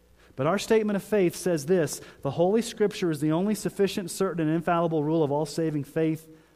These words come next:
knowledge, and obedience." So here's truth number one that we've got to believe.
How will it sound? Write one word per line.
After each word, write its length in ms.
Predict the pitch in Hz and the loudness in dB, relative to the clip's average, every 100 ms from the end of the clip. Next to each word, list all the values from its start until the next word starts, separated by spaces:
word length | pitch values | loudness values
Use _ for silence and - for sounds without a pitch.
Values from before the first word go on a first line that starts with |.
| _ - | _ -6
knowledge, 480 | 143 139 139 131 - - - | -4 -2 -4 -8 -16 -18 -10
and 100 | 135 | -8
obedience." 720 | 123 123 110 90 - - - _ _ _ _ _ _ _ _ _ - - | -6 -6 -8 -12 -18 -20 -20 _ _ _ _ _ _ _ _ _ -20 -20
So 140 | - 127 | -8 -4
here's 180 | 170 - | -2 -2
truth 260 | 185 175 | -4 -2
number 240 | 160 156 156 | -2 -2 -4
one 240 | 135 113 | -4 -6
that 120 | 107 117 | -8 -6
we've 220 | 139 120 | -6 -4
got 240 | 127 123 | -6 -6
to 100 | - | -8
believe. 400 | 131 117 104 95 | -8 -8 -10 -16